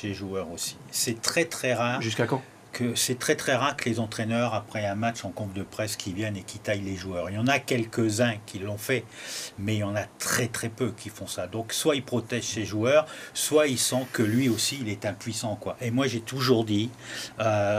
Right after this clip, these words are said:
Speaker 1: on en est à l'onzième journée, j'ai toujours dit, c'est jamais très bon quand un entraîneur revient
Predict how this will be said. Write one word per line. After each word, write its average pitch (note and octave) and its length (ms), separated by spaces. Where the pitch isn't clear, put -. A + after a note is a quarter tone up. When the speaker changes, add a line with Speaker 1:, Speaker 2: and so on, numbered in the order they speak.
Speaker 1:
on G#2+ 100
en G#2+ 140
est A2 140
à G#2 100
l'onzième A2+ 420
journée, G#2+ 380
j'ai A2+ 140
toujours A2 340
dit, A2+ 140
c'est G#2+ 260
jamais A2 560
très - 260
bon G#2 300
quand G#2 180
un G#2 140
entraîneur G#2 520
revient G2 540